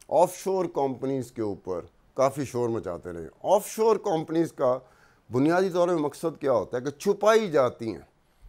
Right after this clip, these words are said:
अल्टीमेट बेनिफिशरी का नहीं पता होता कि अल्टीमेट बेनिफिशरी कौन है इन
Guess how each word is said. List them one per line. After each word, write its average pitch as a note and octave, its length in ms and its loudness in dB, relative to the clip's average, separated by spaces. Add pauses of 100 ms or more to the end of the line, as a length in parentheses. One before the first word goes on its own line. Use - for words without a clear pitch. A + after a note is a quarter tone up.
(960)
अल्टीमेट G#3+ 720 4 (100)
बेनिफिशरी G3+ 600 0
का G#3 140 0
नहीं A3 160 0
पता F3 220 2
होता D3+ 280 2
कि E3+ 140 0
अल्टीमेट A3+ 600 2
बेनिफिशरी E3 640 2
कौन D#3+ 360 4
है D#3 140 2
इन D#3 100 2